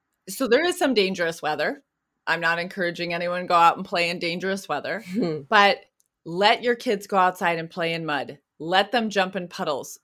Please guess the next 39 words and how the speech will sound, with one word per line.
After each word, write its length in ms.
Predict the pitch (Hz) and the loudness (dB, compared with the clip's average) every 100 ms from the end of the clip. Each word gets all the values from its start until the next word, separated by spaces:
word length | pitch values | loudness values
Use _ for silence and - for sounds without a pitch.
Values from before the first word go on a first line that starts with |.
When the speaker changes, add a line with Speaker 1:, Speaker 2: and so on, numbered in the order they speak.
| 170 | -12
Speaker 1:
Do 200 | 196 196 | -8 -6
not 420 | 190 180 185 196 - | 0 4 6 4 -4
put 160 | - 226 | -8 -4
them 160 | 226 220 | -2 -2
in 160 | 208 | -4
clothes 460 | - 247 226 180 170 | -2 2 2 2 -2
that 160 | 175 | -4
they 100 | 165 | -4
cannot 640 | 165 - 214 190 185 165 - | -6 -8 -6 0 2 2 -2
get 180 | 170 - | -6 -4
messy 400 | 160 - 175 147 | -6 -6 -8 -6
and 160 | 170 | -6
dirty. 440 | 165 151 139 139 - - - - _ _ _ _ _ - | -4 -6 -6 -10 -16 -20 -20 -20 _ _ _ _ _ -2
Go 200 | 214 233 | 4 8
out 180 | 247 | 6
there 140 | 247 208 | 6 2
with 200 | 208 208 | 0 2
them. 220 | 180 151 | 0 0
Make 180 | 170 196 | -2 -4
sure 240 | - 226 | -2 0
they're 140 | 220 220 | 0 0
dressed 440 | 202 202 208 - | 2 2 2 -6
appropriately 600 | 180 185 220 202 214 165 | -6 -2 -2 -2 -2 -2
for 140 | 196 196 | -4 -4
the 100 | 190 | 0
weather. 280 | 185 175 165 | 0 0 -2
Send 240 | - 214 | -4 -2
them 120 | 220 | -4
to 100 | 214 | -4
school 500 | 202 - - 262 220 | -10 -8 0 6 6
dressed 280 | 185 196 190 | 6 2 0
appropriately 560 | 185 202 180 185 156 160 | -4 -4 -4 -4 -4 -6
for, 320 | 160 165 165 - | -6 -6 -8 -12
for 120 | - | -10
the 120 | 175 160 | -6 -2
weather. 420 | 156 139 143 139 - - _ _ 160 | -2 -2 -6 -8 -16 -20 _ _ -12
Speaker 2:
Yep. 220 | 143 - | -10 -8
Speaker 1:
Do 80 | 403 | 2
not 460 | 202 214 226 - - | 6 8 6 0 -12